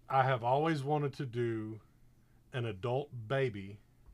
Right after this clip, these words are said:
with a little baggie of melted Snickers behind me so that I can reach in the diaper behind me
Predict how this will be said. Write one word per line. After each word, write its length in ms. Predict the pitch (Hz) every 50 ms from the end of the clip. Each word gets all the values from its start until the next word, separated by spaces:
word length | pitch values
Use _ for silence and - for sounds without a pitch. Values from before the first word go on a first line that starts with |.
| - - - - - - - - - - - - - - -
with 200 | 120 117 117 -
a 120 | 117 113
little 300 | 110 110 113 120 127 139 131
baggie 520 | 120 110 135 127 131 131 120 131 127 123
of 100 | 113 101
melted 420 | 107 113 117 120 123 - 135 120 -
Snickers 520 | - - - 143 131 - - 113 110 107
behind 600 | 104 101 - - - - 151 165 170 160 135 117 101
me 100 | 98 92 87 - - - - - - - - - - - - - - -
so 200 | - - 131 123
that 120 | 120 120
I 100 | 117 117
can 160 | 117 - 120 113
reach 280 | 117 127 131 123 -
in 100 | 151 143
the 80 | 139 147
diaper 440 | 135 143 135 135 127 123 - 127 117
behind 540 | 113 123 110 - 175 185 180 175 165 143 123
me 300 | 123 120 113 110 107